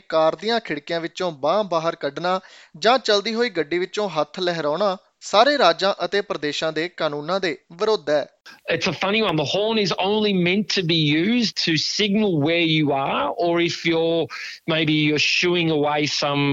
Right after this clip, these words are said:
Speaker 2: wildlife or this sort of thing. So, so yeah, if you're just saying hello to someone, um, that's technically illegal. And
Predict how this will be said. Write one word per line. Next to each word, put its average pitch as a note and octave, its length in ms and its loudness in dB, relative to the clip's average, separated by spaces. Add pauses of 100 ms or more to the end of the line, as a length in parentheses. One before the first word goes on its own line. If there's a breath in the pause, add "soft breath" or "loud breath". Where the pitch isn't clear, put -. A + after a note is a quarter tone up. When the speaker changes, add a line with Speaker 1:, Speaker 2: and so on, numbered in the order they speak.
(140)
Speaker 2:
wildlife D3 840 -2 (100)
or C3 60 0 (120)
this D#3+ 160 -2
sort C#3+ 240 0
of A#2+ 100 -10
thing. A#2+ 200 -2
So, C#3+ 120 0 (180)
so D3+ 100 0
yeah, D#3+ 260 2
if - 100 -4
you're G3 160 0
just F3+ 200 -2
saying F3 280 0
hello D3+ 220 0 (180)
to D#3 60 0
someone, D3+ 480 -2 (140)
um, C#3 200 -4
that's F3 300 -4 (120)
technically D#3+ 580 0 (220)
illegal. D#3 420 0 (280)
And F3+ 220 0